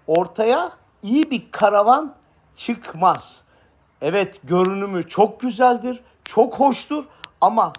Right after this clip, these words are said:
zaman içinde sizi mutsuz edecek problemler yaşarsınız. Ben şu anda bu söylediğim, eee, Atlas Karavan'ın malzemesine güvendim.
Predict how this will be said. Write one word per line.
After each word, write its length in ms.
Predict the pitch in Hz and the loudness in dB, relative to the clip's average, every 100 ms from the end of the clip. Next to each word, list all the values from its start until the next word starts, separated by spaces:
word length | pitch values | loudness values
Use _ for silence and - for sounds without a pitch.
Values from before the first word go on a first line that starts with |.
| - | -16
zaman 560 | 113 143 160 214 339 302 | -6 0 2 2 0 -2
içinde 580 | 185 185 160 170 302 - _ - - | -8 -10 -6 -2 -2 -4 _ -20 -20
sizi 720 | - - - 196 175 240 320 - _ - - _ - | -18 -16 -12 -10 -6 -6 -6 -10 _ -20 -20 _ -14
mutsuz 500 | 180 196 - 311 254 | -10 -10 -8 -4 0
edecek 520 | 202 170 151 175 170 | 0 0 -4 -4 -4
problemler 640 | - 214 190 175 175 214 185 | 0 2 2 0 0 0 0
yaşarsınız. 800 | 160 - 143 120 123 107 - _ _ _ _ | -4 -2 -4 -4 -10 -20 -20 _ _ _ _
Ben 180 | 302 330 | 0 0
şu 220 | 269 - | 0 2
anda 440 | 240 196 175 262 277 _ _ _ - - - | 2 2 2 2 0 _ _ _ -14 -12 -4
bu 300 | 254 185 120 - _ _ | 2 2 2 -14 _ _
söylediğim, 760 | - - 208 185 165 147 180 262 _ - - - _ _ - | -8 0 0 0 -4 -4 -6 -6 _ -20 -20 -20 _ _ -10
eee, 920 | 139 135 139 139 139 143 139 135 - _ _ _ | -6 -4 -4 -4 -4 -4 -4 -6 -10 _ _ _
Atlas 460 | 214 220 - 254 - | 2 2 2 0 2
Karavan'ın 640 | 233 180 160 151 160 247 - _ _ _ - | 2 4 4 2 0 -4 -10 _ _ _ -8
malzemesine 800 | 156 247 254 226 196 180 190 220 | 0 0 2 -2 -2 -6 -4 -4
güvendim. 540 | 180 165 147 131 120 | -2 0 0 0 -12